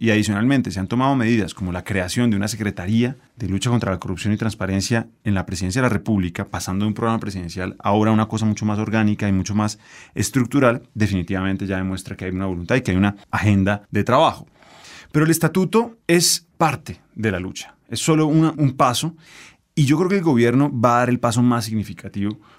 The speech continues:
cuando en unos meses, esperamos, se apruebe esa política pública de lucha contra la corrupción, porque esa política integral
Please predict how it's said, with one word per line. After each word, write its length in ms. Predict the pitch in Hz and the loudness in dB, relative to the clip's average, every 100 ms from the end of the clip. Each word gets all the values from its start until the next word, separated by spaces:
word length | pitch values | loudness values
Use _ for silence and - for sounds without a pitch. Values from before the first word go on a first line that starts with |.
| _ | _
cuando 460 | - 113 104 95 92 | 0 4 4 4 2
en 100 | 107 | 4
unos 180 | 113 123 | 6 6
meses, 300 | 135 123 123 | 4 2 -2
esperamos, 640 | 113 95 95 104 117 - | -2 -4 -2 -2 -2 -6
se 160 | - 98 | -6 -6
apruebe 500 | - 117 113 117 117 | -2 0 2 2 2
esa 240 | 110 - | -2 -4
política 460 | 101 98 101 104 95 | -2 -2 0 -2 -4
pública 340 | 98 101 101 | -2 -2 -4
de 60 | 90 | -8
lucha 160 | 85 | -8
contra 240 | 101 95 87 | -8 -8 -8
la 60 | |
corrupción, 320 | 90 127 233 | -6 -4 -2
porque 320 | 127 113 107 - - - - | -2 0 -2 -4 -14 -20 -6
esa 240 | 139 175 | -2 0
política 340 | 156 127 135 151 | 2 2 2 2
integral 540 | 123 104 101 107 - | 2 0 2 0 -2